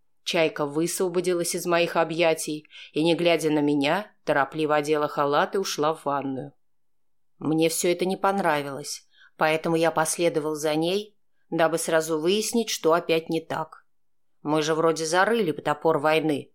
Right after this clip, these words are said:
а если кто и должен дергаться, так это я. Когда вошел в ванную,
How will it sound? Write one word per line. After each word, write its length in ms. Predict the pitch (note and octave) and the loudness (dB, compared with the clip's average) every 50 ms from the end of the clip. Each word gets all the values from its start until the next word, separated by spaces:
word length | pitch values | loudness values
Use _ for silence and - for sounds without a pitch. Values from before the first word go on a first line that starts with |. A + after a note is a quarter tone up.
| _ _ _ - - - - - | _ _ _ -20 -20 -14 -6 -2
а 100 | D#3 D3+ | 0 2
если 320 | D3 D3+ D#3+ D#3 - D#3 | 2 2 2 0 0 -2
кто 240 | D3+ - - E3 D#3+ | -2 0 2 2 2
и 60 | D#3 | 4
должен 400 | D3 D#3+ F#3 G#3+ A3+ G#3+ G#3 F3 | 4 4 4 4 4 2 -2 -2
дергаться, 680 | D3+ D#3+ D#3+ D3+ C3+ B2+ C#3+ C#3+ - - - B2 B2 C#3+ _ _ _ _ _ - | 0 2 2 2 2 0 -4 -6 -6 -8 -8 -8 -10 -12 _ _ _ _ _ -8
так 180 | D3+ - - | -8 -4 -4
это 220 | D#3 D3 - - E3+ | -4 -2 0 0 0
я. 460 | F#3+ F#3+ G3+ D#3+ C3+ - - - _ _ _ _ _ _ _ _ _ - - _ _ _ _ _ _ _ - - _ _ _ _ _ | 2 2 0 0 0 -2 -4 -10 _ _ _ _ _ _ _ _ _ -20 -20 _ _ _ _ _ _ _ -20 -20 _ _ _ _ _
Когда 320 | - E3+ D#3+ E3 E3 E3 D#3+ | -6 -4 -2 2 2 4 4
вошел 360 | D#3 D3+ - - D3+ C#3+ C#3 | 4 2 0 0 -2 -2 0
в 40 | C#3 | 2
ванную, 440 | D3+ E3 F3+ F#3 F#3 F#3 F#3 F#3 | 2 2 2 0 -2 -4 -6 -6